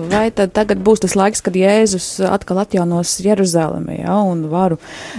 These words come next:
Viņš saka, ka nav mūsu la-, ka nav mūsu daļa zināt, eh, laikus un, un, eh, laikus un,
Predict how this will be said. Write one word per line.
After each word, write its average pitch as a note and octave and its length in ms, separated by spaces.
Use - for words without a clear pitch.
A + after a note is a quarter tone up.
Viņš F3 180
saka, G3 280
ka - 80
nav G#3+ 280
mūsu B3 480
la-, F#3 220
ka G3+ 80
nav G#3+ 240
mūsu G#3+ 680
daļa G#3+ 340
zināt, F3+ 560
eh, D#3+ 300
laikus A3+ 640
un, F3+ 220
un, E3+ 260
eh, D#3+ 480
laikus B3+ 540
un, F#3 240